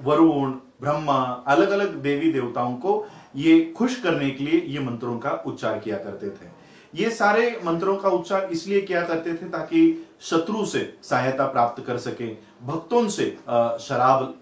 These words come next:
अ, पा सके, अ, मांस, मच्छी, मटन मा-, पा सके, दौलत पा सके, पैसे पा सके,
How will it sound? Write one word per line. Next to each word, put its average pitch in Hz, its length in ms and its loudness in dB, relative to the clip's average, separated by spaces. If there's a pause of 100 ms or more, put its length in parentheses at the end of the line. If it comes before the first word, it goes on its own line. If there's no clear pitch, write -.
(280)
अ, 113 180 2
पा 120 280 4
सके, 117 360 -6
अ, 107 80 -8 (340)
मांस, 131 540 2
मच्छी, 131 460 -6
मटन 123 260 -2
मा-, 123 380 -2
पा 117 160 2
सके, 113 380 -6 (340)
दौलत 143 500 4
पा 127 140 4
सके, 117 320 -6
पैसे 139 360 0
पा 127 220 0
सके, 110 380 -6